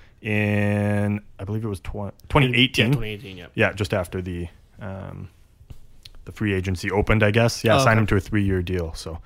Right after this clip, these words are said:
Speaker 2: Oh, sweet. So
Speaker 1: Yeah.
Speaker 2: he's got, we got him for one more year still.
Speaker 1: Yeah, we do. Um, he's also from, uh, our home province of Alberta,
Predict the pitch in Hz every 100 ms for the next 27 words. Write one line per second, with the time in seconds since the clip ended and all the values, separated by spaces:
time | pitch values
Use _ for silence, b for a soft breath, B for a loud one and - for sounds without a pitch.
0 | b b - 170 - 127 - - 135 139
1 | 139 117 143 131 120 123 120 117 120 127
2 | 135 - 113 - - _ - 123 90 107
3 | 95 b b b b 113 110 110 127 165
4 | 165 - 156 147 135 - - 113 110 123
5 | 131 117 120 127 95 92 - 92 - -
6 | 104 110 107 85